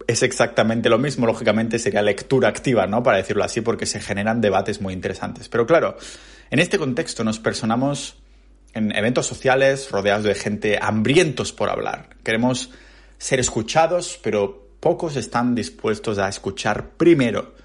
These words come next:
O au-, aún peor, los pocos que estaban dispuestos a escuchar primero, después se encuentran como la otra parte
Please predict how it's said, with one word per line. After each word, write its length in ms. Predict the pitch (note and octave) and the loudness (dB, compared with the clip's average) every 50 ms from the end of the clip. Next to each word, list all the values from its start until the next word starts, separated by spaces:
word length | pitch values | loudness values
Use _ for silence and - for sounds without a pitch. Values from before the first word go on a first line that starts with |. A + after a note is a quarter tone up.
| - - - - - - | -20 -20 -20 -20 -20 -6
O 100 | - F#2+ | -2 2
au-, 380 | G2 G2 G2 G2 G2 G2 - - - | 2 4 2 2 0 -4 -6 -2 2
aún 260 | G#2+ A#2 C3+ C3+ B2 | 4 4 4 4 4
peor, 400 | A#2+ A2 G#2 G2 - - - - - | 4 4 4 2 0 -4 -10 -18 -18
los 280 | - G#2 - G2+ - - | -12 -8 -8 -8 -8 -4
pocos 280 | - B2 B2 C#3+ C3+ | -4 -2 -2 -2 -2
que 80 | - C3+ | -4 -6
estaban 300 | - - B2+ B2 B2+ B2 | -2 0 2 2 2 2
dispuestos 420 | A#2+ A#2+ - - A#2 A2+ A#2+ G#2+ | 0 -2 -2 -4 -4 -4 -4 -4
a 40 | A2+ | -4
escuchar 340 | G#2+ - A2 A2 - A2 G#2+ | -4 -4 -6 -6 -6 -6 -4
primero, 440 | - A2+ G#2+ G#2 G2 G2 A#2 B2 - - - - - - - - - _ _ _ | -4 -2 0 2 2 2 2 0 -4 -12 -20 -20 -20 -20 -20 -20 -20 _ _ _
después 320 | - - G2 - - G#2+ - | -8 -8 -8 -6 -6 -6 -4
se 80 | - | -4
encuentran 520 | A2 G#2 - G2 F#2 F#2 F#2 G2+ G2 G#2 G#2 | -4 -2 0 0 0 0 0 0 0 -2 -2
como 560 | - - G2+ F#2+ F#2 F2 F2 E2+ E2+ E2+ - - - - - _ - | -6 -6 -6 -4 -4 -4 -4 -6 -10 -12 -16 -20 -20 -20 -20 _ -4
la 160 | - F#2+ B2 | 0 2 2
otra 220 | D#3 D#3 E3 D#3 | 4 4 4 4
parte 580 | C#3+ D#3+ D#3 C#3 - - A2 G#2 - - - | 4 4 2 2 0 -4 -4 -4 -4 -6 -12